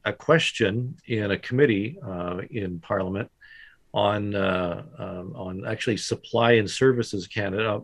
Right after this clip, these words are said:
about, uh, because they have the, the, uh, jurisdiction of protection of, of, uh, uh, the nuclear sites that are in Canada, Atomic Energy of Canada, and so forth.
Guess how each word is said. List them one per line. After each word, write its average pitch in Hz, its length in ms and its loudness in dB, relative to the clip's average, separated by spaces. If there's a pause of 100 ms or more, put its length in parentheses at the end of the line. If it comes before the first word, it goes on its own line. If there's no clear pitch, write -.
about, 110 440 -4 (880)
uh, 101 420 -4
because 110 320 0
they 117 100 8
have 110 140 8
the, 101 300 4 (280)
the, 98 340 -4
uh, 87 60 0
jurisdiction 104 880 0 (140)
of 95 420 2
protection 101 540 -4
of, 87 320 -4 (120)
of, 85 420 -12 (180)
uh, 87 280 -10 (880)
uh, 92 180 -8
the 90 100 -4
nuclear 95 720 2
sites - 440 -2
that 90 160 0
are 82 120 0
in 82 100 -6
Canada, 110 440 4
Atomic 95 420 0
Energy 90 280 4
of 76 100 -4
Canada, 95 360 6
and 85 140 4
so 98 180 4
forth. 104 360 4